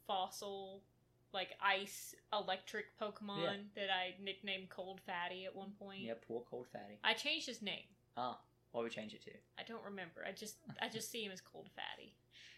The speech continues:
Speaker 2: I have that same feeling.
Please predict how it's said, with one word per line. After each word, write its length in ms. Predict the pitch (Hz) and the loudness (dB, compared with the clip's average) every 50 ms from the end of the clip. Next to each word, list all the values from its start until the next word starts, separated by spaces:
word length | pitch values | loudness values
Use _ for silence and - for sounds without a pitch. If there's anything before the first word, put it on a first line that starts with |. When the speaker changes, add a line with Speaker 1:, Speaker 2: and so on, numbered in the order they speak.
| - - - | -20 2 8
Speaker 2:
I 180 | 151 156 175 175 | 12 12 12 12
have 200 | 214 208 196 180 | 12 12 12 12
that 160 | 175 139 - | 10 8 8
same 640 | - - 143 135 131 131 127 123 120 117 117 - - - - - - - - - - _ _ - | 8 8 8 8 8 4 -2 -4 -6 -8 -8 -10 -12 -18 -20 -20 -20 -20 -20 -20 -20 _ _ -16
feeling. 760 | - - - 143 131 123 120 117 117 110 107 107 113 - | -6 12 12 12 12 12 12 12 8 6 4 0 -4 -8